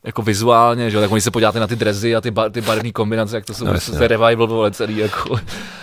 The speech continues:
Speaker 1: Ale vlastně, že hrozně vtipný, že to tam, jak, jak to tam jako funguje, že vlastně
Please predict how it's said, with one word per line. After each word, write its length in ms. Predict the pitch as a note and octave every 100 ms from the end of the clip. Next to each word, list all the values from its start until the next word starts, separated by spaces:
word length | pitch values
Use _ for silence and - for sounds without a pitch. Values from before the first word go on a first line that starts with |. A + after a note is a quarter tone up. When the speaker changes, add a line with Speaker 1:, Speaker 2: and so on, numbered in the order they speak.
| - - -
Speaker 1:
Ale 520 | A2 A2 A2 A2 A#2
vlastně, 340 | A2+ A2+ C#3
že 160 | A2 A#2+
hrozně 200 | B2 C3+
vtipný, 300 | - A#2+ C3
že 60 | A#2+
to 100 | B2+
tam, 160 | C3
jak, 100 | C3 A#2 A#2+
jak 100 | B2
to 80 |
tam 80 | C3
jako 160 | C3 -
funguje, 440 | - B2+ D#3 A#2+
že 100 | G2+
vlastně 340 | G#2 G#2 A#2+